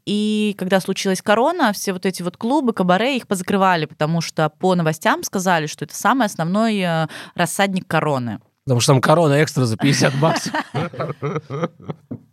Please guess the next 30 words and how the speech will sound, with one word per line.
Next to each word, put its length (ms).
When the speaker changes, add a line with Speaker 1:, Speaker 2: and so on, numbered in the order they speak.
Speaker 1:
И 160
что? 300
И 80
она 200
пошла 260
устраиваться 880
на 120
работу, 760
там, 360
на, 80
на 140
биржу 300
труда, 520
чтобы 280
она 600
работала 340
где-нибудь 380
в 80
Бенто, 680
собирала, 600
м, 480
как, 80
Speaker 2:
Коробочки 340
Speaker 1:
ну, 140
типа, 160
Speaker 2:
с 20
ланчем. 220
Speaker 1:
хэп-, 100
хэппи-милы, 420
да. 220